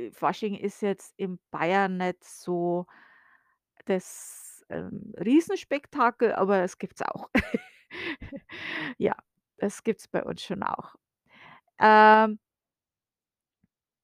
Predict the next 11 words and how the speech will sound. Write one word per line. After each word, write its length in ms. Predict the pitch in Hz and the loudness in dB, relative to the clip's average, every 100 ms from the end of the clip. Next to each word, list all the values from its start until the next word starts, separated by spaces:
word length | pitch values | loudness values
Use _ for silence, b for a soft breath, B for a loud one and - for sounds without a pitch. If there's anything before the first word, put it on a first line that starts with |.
| _ | _
Fasching 320 | 247 269 311 | -2 -2 -6
ist 220 | 254 269 | -8 -10
vor 220 | - 226 - | -8 -8 -2
allem 380 | 190 262 302 | 0 0 -2
in 220 | 247 226 - | -8 -12 -8
katholischen 720 | 220 - 226 269 277 - 262 | -10 -8 -8 -6 -8 -10 -12
Gebieten 560 | 247 - 254 262 - 254 | -14 -10 -8 -8 -10 -10
sehr, 300 | - 208 240 | -4 -4 -2
sehr 220 | 247 233 | -4 -4
beliebt. 680 | 233 226 220 226 233 - - | -4 -6 -4 -4 -6 -12 -6
Ähm, 720 | - 202 196 196 202 196 202 | 0 4 4 4 4 0 -6